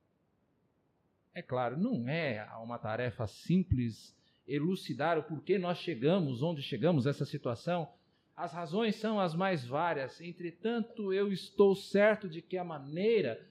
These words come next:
como eu e você encaramos a educação está diretamente ligada à frustração quando nós vemos uma juventude que está perdi-, está perdida em seus próprios caminhos. Nós pensamos,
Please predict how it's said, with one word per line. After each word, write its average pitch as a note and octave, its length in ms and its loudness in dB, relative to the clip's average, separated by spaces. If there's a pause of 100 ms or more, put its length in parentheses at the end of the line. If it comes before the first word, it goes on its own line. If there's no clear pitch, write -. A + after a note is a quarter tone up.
(260)
como D#3 300 -2
eu A#3+ 200 8
e A#3 60 2
você G#3 760 2 (220)
encaramos D#3 880 2
a D3+ 140 0
educação D3 580 0
está G3 340 0
diretamente F3 1500 -2
ligada D3+ 760 -2
à C3+ 160 -2
frustração G#3 800 0 (880)
quando A#3 220 0
nós C4 240 0
vemos C4 260 0
uma B3 160 8
juventude G3+ 480 -4
que - 60 -12
está F#3 200 -4
perdi-, D3 340 -4
está D3+ 260 -2
perdida D#3 400 -4
em D#3 80 -2
seus C#3+ 320 -4
próprios C#3 480 -2
caminhos. - 600 -10 (1400)
Nós E3+ 200 2
pensamos, G3+ 800 0